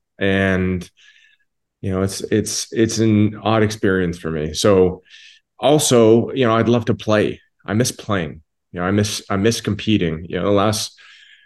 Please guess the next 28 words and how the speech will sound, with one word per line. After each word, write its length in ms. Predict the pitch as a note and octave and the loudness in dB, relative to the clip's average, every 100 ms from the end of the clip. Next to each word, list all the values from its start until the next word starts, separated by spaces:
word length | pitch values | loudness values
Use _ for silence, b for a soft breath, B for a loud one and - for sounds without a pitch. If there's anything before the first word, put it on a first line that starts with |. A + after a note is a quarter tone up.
| b b _ _ | b b _ _
couple 240 | - A2 | -4 -2
seasons, 320 | G#2+ A#2+ A2 - | 0 0 2 0
I've, 200 | A#2+ - | -2 -2
I've 100 | A#2 | 0
been 120 | D3 | 0
trying 260 | - D#3 C#3 | 2 2 4
really 220 | A#2+ A#2+ | 4 2
hard 240 | G#2+ A2 G#2+ | 2 0 -2
to 100 | G#2 | -6
not, 460 | G2+ G#2 G2+ - | -4 -6 -8 -6
um, 540 | A2 G2 F2+ E2 D2 D2 _ _ _ _ _ _ - - - | -4 -2 -4 -6 -10 -16 _ _ _ _ _ _ -20 -18 -14
to 120 | - G#2 | -6 -4
not 340 | G#2 F#2+ F2 | -2 -4 -4
make 200 | G#2+ F#2 | -2 -2
excuses 520 | F2 - G#2+ G#2+ G#2+ | -6 -2 0 2 0
or 80 | F#2 | 2
bring 200 | F2+ F#2 | 2 0
up 140 | F#2+ | -2
my 160 | E2+ F2 | -2 -2
injury, 500 | F#2 F#2+ A2 A2 G#2 - _ _ _ | 0 2 2 0 -6 -14 _ _ _
because 240 | - A#2+ | -2 0
I 80 | A2 | 0
think 280 | G#2+ A#2+ G#2+ | 0 0 -2
when 220 | - A#2+ | -2 2
you're 80 | B2 | 4
on 100 | C#3 | 4
the 60 | C3+ | 2
field, 480 | - B2 B2 A#2 | 4 4 6 4